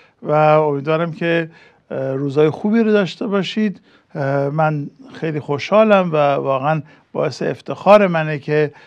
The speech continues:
در خدمت شما هستم و از اینکه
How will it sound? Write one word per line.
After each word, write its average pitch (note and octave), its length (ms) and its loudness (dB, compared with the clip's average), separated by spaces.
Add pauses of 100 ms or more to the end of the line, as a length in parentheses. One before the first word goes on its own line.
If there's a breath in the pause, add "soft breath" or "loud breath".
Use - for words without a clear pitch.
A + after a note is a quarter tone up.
(140 loud breath)
در C3+ 160 -4
خدمت C#3 440 -8
شما D#3 360 -4
هستم G#3 600 -2
و - 60 -2
از D3+ 480 0
اینکه F3 420 -4